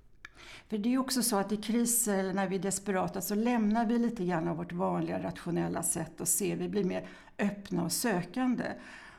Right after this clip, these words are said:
Och vi ska gå in på det senare, hur, vilken attityd man ska ha när, och hur man ställer frågor. Men det finns en öppning där då som jag hade vid det tillfället i mitt liv. Och då började jag med att fråga,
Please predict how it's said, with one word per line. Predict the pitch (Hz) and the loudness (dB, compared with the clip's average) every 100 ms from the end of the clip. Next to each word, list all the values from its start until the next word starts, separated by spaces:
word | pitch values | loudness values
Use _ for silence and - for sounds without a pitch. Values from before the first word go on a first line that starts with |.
| - - | -20 -8
Och | 190 196 | -2 0
vi | |
ska | 202 220 | 0 2
gå | 208 | 2
in | 196 | 2
på | 185 | 2
det | 175 | 0
senare, | 180 196 190 208 190 | 2 0 2 2 2
hur, | 156 - 170 | 0 0 -2
vilken | 170 180 | -2 -2
attityd | 180 180 175 262 262 | -2 -4 -2 0 2
man | 214 196 | 0 0
ska | - | -2
ha | 165 165 165 - - | -2 -2 -2 -4 -2
när, | 175 - | -2 -2
och | 190 175 | -2 -2
hur | 190 | 0
man | 175 | 0
ställer | 170 175 180 | 0 0 0
frågor. | 175 220 202 202 170 - - - - | 0 0 2 0 -4 -8 -16 -18 -6
Men | - 208 - - - | -2 0 -2 -6 -4
det | 196 226 | -2 0
finns | 262 240 254 | 2 2 2
en | - - | -2 -2
öppning | 220 - - 302 254 165 | -4 -2 0 4 4 4
där | - - - | 0 -2 -4
då | - | -6
som | - 180 | -2 0
jag | 165 | 0
hade | 170 175 160 - - - - - | 0 -2 -4 -6 -8 -12 -20 -8
vid | - 185 | -2 -2
det | 180 | -2
tillfället | - 185 - 165 | 0 -2 0 -2
i | 185 | 0
mitt | - - | -2 0
liv. | 214 185 | 0 0
Och | 208 | -4
då | 190 233 | -4 -2
började | 254 254 254 220 | 0 0 0 0
jag | 185 | 0
med | 175 180 | 0 -2
att | - | -4
fråga, | 247 214 107 - 80 | -2 -2 -2 -4 -6